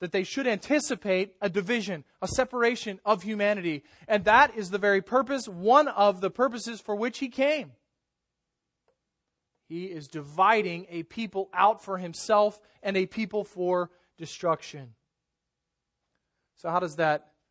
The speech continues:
pan out for us? That has a number of implications on our lives, that has a number of very key applications to the way we think and live. We should expect Jesus to cause conflict in our relationships.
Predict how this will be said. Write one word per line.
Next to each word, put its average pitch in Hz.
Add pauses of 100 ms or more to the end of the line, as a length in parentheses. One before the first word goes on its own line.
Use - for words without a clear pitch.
pan 165
out 147
for 143
us? - (1080)
That 165
has 165
a 170
number 170
of 151
implications 151 (100)
on 160
our 156
lives, 127 (420)
that 151
has 156 (220)
a 156
number 175
of 160
very 160
key 196
applications 156
to 160
the 151
way 165
we 151
think 190
and 160
live. 160
We 165
should 160
expect - (240)
Jesus 160 (720)
to 196
cause 185
conflict 185 (160)
in 185
our 180
relationships. 180